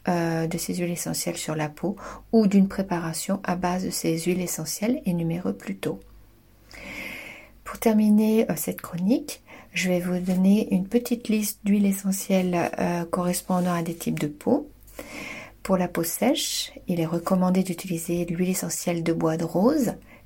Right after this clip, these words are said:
d'ylang-ylang, de géranium ou de néroli. Mais il y en a bien d'autres, et c'est celle que j'aime particulièrement. Pour les peaux matures et ridées, il est, euh, préférable d'utiliser l'huile essentielle de carotte,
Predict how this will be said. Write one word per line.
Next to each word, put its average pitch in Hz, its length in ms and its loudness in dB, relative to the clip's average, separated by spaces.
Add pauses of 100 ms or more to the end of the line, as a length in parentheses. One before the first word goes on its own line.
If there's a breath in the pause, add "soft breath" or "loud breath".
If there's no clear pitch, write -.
d'ylang-ylang, 175 1000 2 (640 loud breath)
de 180 80 -2
géranium 170 760 4 (340)
ou 175 280 -2
de 170 100 -2
néroli. 185 800 0 (520 loud breath)
Mais 160 80 -2
il 156 120 -2
y 143 40 2
en 143 140 2
a 190 120 2
bien 175 440 0
d'autres, 175 480 -2 (300 loud breath)
et - 40 -14
c'est - 140 -6
celle 190 300 0
que 180 160 -6
j'aime 170 240 -2
particulièrement. 175 840 -4 (800 loud breath)
Pour 180 140 0
les 190 120 2
peaux 202 280 2
matures 196 540 2
et 190 80 6
ridées, 185 520 2 (720 loud breath)
il 170 300 -2
est, 170 440 -2
euh, 160 300 -2 (280)
préférable 190 560 2
d'utiliser 196 440 2
l'huile 190 200 4
essentielle 170 420 -4
de 170 100 -2
carotte, 170 580 -2